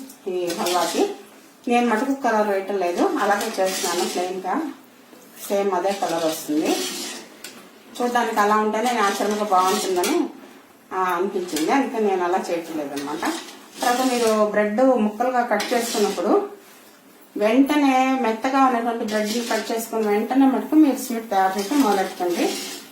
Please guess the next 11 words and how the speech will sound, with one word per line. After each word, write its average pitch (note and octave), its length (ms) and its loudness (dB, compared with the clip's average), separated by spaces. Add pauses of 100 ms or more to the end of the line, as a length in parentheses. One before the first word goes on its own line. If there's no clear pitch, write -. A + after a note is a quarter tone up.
(180)
ఒక A3+ 160 0
వన్ A#3 380 2
అవర్ C4 380 4
అన్నా C4 360 2 (320)
మీకు G#3 440 2 (420)
ఆ A#3 60 4
బ్రెడ్ని A3+ 420 0
అలా A3 420 2 (440)
కళ్ళల్లో A#3 340 4
వేసి A3+ 300 0
ఉంచితే B3 480 2